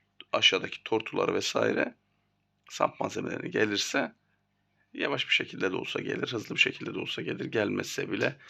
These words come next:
akvaryumun altında kum yok vesaire herhangi hiçbir şey yok. Düzenli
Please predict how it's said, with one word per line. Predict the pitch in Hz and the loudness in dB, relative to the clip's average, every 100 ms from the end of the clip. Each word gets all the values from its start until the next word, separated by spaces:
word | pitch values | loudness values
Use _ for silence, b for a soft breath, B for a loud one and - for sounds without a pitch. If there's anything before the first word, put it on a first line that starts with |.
| B B B B | B B B B
akvaryumun | 120 - - 95 95 98 | -4 -2 2 4 4 4
altında | 104 - 98 95 | 4 2 -4 -4
kum | - 101 95 | -4 0 2
yok | 92 - | 2 0
vesaire | 104 - 98 95 | -2 2 2 2
herhangi | 98 101 98 | 2 2 0
hiçbir | 98 - | 0 2
şey | - | 2
yok. | 107 110 | 0 -2
Düzenli | - 104 101 104 107 | -2 0 2 2 2